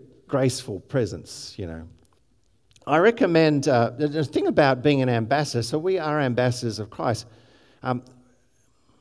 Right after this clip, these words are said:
to understand what a witness, even to understand what to go and take the gospel is. The gospel is become a very Christianese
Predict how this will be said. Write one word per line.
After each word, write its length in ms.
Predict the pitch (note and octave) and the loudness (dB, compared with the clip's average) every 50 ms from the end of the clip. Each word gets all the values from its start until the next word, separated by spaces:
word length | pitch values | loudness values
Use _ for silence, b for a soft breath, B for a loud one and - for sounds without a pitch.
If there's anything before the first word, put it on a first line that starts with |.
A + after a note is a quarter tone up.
| _ _ _ _ _ _ b b b b b b b b - _ _ | _ _ _ _ _ _ b b b b b b b b -20 _ _
to 160 | - - - | -20 -12 -6
understand 500 | F#3+ A3+ A3+ G#3+ - - F#3 F3 E3 D#3 | -4 -2 -2 -2 0 2 2 2 2 2
what 140 | D3 D3+ C3+ | 2 0 0
a 40 | A#2+ | 2
witness, 380 | A#2 D#3 F3+ - C3+ B2 - | 2 2 2 2 0 -4 -4
even 200 | E3 F#3+ G#3 G#3 | -2 -2 -2 0
to 60 | F#3+ | -2
understand 520 | E3+ F3 F3 D#3 - - E3 C#3+ C#3+ C3+ C3 | -2 -2 -4 -6 -4 -2 -2 0 0 -2 -2
what 260 | C#3 D3+ D#3 - - | -2 -2 -4 -4 -8
to 120 | - - C3 | -10 -10 -4
go 280 | A2 D3+ C#3 C3 B2 | -2 0 0 0 0
and 120 | B2 A#2+ - | -2 -4 -6
take 240 | - C#3+ C#3 A#2+ - | -6 -6 -6 -6 -6
the 120 | - G#2+ | -8 -10
gospel 540 | - - - B2 B2 B2 A#2+ - - A#2+ A2 | -8 -6 -4 -4 -2 -4 -6 -8 -6 -6 -6
is. 120 | G#2 F#2+ | -6 -6
The 80 | G#2 A2+ | -8 -8
gospel 560 | G#2+ - D#3+ F#3 G3+ - - - F#3 F3+ E3+ | -4 -2 -2 -2 -2 -4 -8 -6 -4 -4 -2
is 320 | D#3 D3 C3+ B2+ A2+ A2+ | 0 0 0 0 -2 -4
become 460 | - - - C3+ - - C#3+ D3+ C#3 B2+ | -10 -12 -10 -10 -8 -6 -6 -4 -2 -2
a 60 | A2+ | -2
very 280 | G#2+ B2 B2+ B2 A#2 | -2 -2 -2 -2 -2
Christianese 1000 | A#2+ A#2+ - - - D3+ C#3+ C#3+ - - C3+ B2+ B2 A#2+ A#2+ A#2 A2+ A2+ - - | -4 -8 -12 -8 -6 -6 -6 -6 -8 -8 -4 -2 -2 0 0 -2 -2 -4 -8 -12